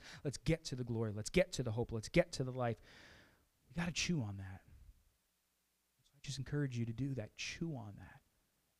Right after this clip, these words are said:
Ask yourself, "Am I, am I living in the plans and in the purposes of God, or am I willfully choosing just to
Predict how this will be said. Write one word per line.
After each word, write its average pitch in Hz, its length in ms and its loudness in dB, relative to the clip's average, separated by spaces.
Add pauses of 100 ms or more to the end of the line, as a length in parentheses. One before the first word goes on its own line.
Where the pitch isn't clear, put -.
Ask - 480 0
yourself, - 520 -10 (520)
"Am 127 80 -20
I, 147 220 -10
am 143 80 -4
I 165 100 0
living 151 520 -2 (640)
in 156 120 6
the 135 60 0
plans 131 360 -2
and 131 60 -2
in 127 60 -2
the 120 60 -4
purposes 131 400 -6
of 131 80 0
God, 131 300 2
or 127 120 4
am 123 120 2
I 139 120 2
willfully 131 540 0
choosing 139 560 -6
just 131 220 -10
to 117 100 -20